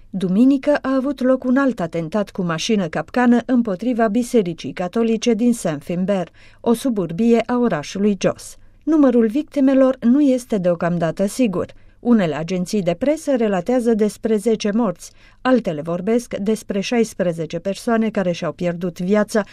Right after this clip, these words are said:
în atentatul anticreștin de duminică din Nigeria. După atac,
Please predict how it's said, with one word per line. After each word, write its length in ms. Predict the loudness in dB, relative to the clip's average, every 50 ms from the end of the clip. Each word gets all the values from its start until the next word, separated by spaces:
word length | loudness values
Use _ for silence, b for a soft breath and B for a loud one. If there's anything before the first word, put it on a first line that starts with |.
| B B B
în 160 | 0 2 4 4
atentatul 640 | 4 4 2 2 2 2 0 -2 -2 -2 -4 -4
anticreștin 720 | -4 -4 -6 -6 -8 -6 -4 -4 -4 -2 0 0 2 4 4
de 120 | 4 2
duminică 600 | 2 0 -2 0 2 2 2 2 2 0 -2 -2 -2 -6
din 300 | -8 -6 -6 -4 -4 -4
Nigeria. 600 | -4 -4 -2 0 2 2 2 2 0 -2 -6 -6 -12 -20 -20 -20 _ _ -12
După 240 | -8 -8 -4 0 0
atac, 320 | 0 0 0 -2 -2 -2